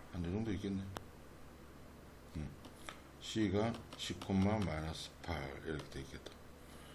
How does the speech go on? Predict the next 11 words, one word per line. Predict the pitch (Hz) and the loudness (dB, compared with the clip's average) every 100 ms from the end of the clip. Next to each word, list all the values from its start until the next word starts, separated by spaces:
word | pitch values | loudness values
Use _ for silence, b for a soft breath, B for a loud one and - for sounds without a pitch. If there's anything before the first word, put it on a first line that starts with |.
| B B - | B B 0
그러다 | 107 90 85 | 6 8 8
삼각형 | - 143 117 - 95 | 10 12 12 8 8
에이비씨 | 98 98 107 90 | 10 10 8 8
내접하는 | 82 85 110 113 110 98 | 8 12 12 12 8 8
원의 | 87 78 | 6 4
중심. | - 69 - 73 - | 2 -4 -4 -4 0
음, | 85 80 | 2 4
삼각형이 | 117 113 101 98 80 76 76 78 87 | 4 4 4 4 2 4 4 2 2
이렇게 | 87 - | 2 0
생겼겠네. | - 92 90 78 71 73 87 - B B B - | 0 2 2 0 0 0 -2 -6 B B B -4
A, | 78 78 80 85 87 101 107 | 2 4 6 6 6 4 2